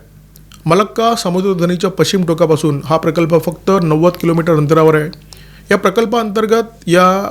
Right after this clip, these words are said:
बेटावर एक छोटेखानी शहर वसवण्यात येणार आहे आणि हे शहर हाँगकाँग, सिंगापूरच्या धर्तीवर असावं असा प्रयत्न आहे. आंतरराष्ट्रीय दर्जाचा विमानतळ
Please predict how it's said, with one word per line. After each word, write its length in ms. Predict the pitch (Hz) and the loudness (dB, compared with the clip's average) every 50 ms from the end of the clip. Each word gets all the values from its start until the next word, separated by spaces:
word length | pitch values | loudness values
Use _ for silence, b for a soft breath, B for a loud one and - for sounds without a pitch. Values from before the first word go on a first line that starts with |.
| - - - | -10 -12 -6
बेटावर 520 | 160 147 151 156 151 185 190 185 175 156 135 - b b b b b b b b b b b b b - - - - | -2 0 0 0 2 2 2 2 2 0 -2 -6 b b b b b b b b b b b b b -20 -10 -2 0
एक 240 | 185 202 196 196 - - - - - - | 2 2 2 0 -6 -18 -20 -20 -18 -6
छोटेखानी 420 | - - 165 165 190 175 185 180 185 | -4 -2 0 0 2 2 2 2 2
शहर 240 | - - 175 185 185 | 2 2 2 4 4
वसवण्यात 440 | 170 160 - 175 175 180 175 165 | 2 0 0 0 0 0 0 0
येणार 200 | 156 160 165 165 | 0 0 2 2
आहे 180 | 160 156 147 139 | 2 2 0 -2
आणि 140 | 147 156 156 | -2 -2 -2
हे 100 | 160 175 | 0 0
शहर 300 | - - 165 170 180 185 196 B B B B - | 2 2 4 4 4 2 0 B B B B -4
हाँगकाँग, 420 | - 160 160 170 170 202 202 190 | 0 0 0 2 2 0 0 0
सिंगापूरच्या 500 | 185 - 185 175 185 180 180 175 202 185 | 0 0 0 0 2 0 0 0 0 2
धर्तीवर 400 | 151 151 143 143 170 175 175 175 | 2 2 2 2 4 4 4 4
असावं 380 | 165 147 - 170 165 160 156 - | 4 4 4 4 2 2 2 0
असा 140 | 131 - 160 | 0 -2 0
प्रयत्न 340 | 147 160 156 151 147 160 | 2 2 2 2 2 0
आहे. 220 | 160 143 151 151 147 147 B B B B B B | 0 2 2 2 0 -2 B B B B B B
आंतरराष्ट्रीय 640 | - 165 165 165 180 214 202 208 196 - - 208 208 | -2 -2 0 0 0 2 2 2 0 0 0 0 0
दर्जाचा 400 | 185 175 170 165 180 180 185 196 | 2 0 0 0 0 0 0 0
विमानतळ 580 | 175 160 156 170 185 190 190 180 175 160 147 | 0 0 2 2 2 2 2 2 2 2 0